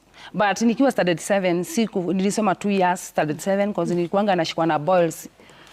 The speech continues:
Boils. Sasa hiyo one year moja ya standard seven ikaisha hivyo, nikarudia tena. 'Cause nilikuwaga mgonjwa.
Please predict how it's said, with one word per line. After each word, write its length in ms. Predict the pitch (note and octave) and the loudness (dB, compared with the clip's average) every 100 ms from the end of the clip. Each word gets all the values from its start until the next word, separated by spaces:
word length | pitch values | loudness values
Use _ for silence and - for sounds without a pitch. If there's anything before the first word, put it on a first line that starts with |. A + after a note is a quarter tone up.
| - - - | -20 -10 -6
Boils. 520 | D#3+ G3+ G3 F3 - - - | 0 2 2 2 -4 -10 -18
Sasa 260 | - G#3+ G#3+ | -10 -2 0
hiyo 300 | F#3+ A3 F#3+ | 2 4 4
one 260 | G3+ A3+ G#3+ | 4 2 2
year 360 | G3 F#3 F#3 | 2 2 0
moja 400 | E3+ G3+ F#3 G3 | 2 2 2 2
ya 140 | D3+ D#3+ | 0 -2
standard 300 | F3 D#3+ D#3 | 0 -2 -2
seven 600 | - G3 G3 G3+ G#3 G#3+ _ | -2 0 0 0 -4 -10 _
ikaisha 400 | G3 F#3 F#3 G3+ | -4 0 0 2
hivyo, 320 | F#3+ F#3 G#3+ | 0 2 0
nikarudia 540 | G3+ F3 E3+ E3 E3+ E3 | 0 -2 0 0 0 0
tena. 380 | F3 E3+ D#3 E3 - _ A#3+ | 0 -2 -4 -10 -20 _ -8
'Cause 180 | A3 E3 | -4 -2
nilikuwaga 380 | F3 E3+ E3+ D#3+ | -2 0 0 0
mgonjwa. 500 | E3 E3+ F#3 - | 0 0 -2 -4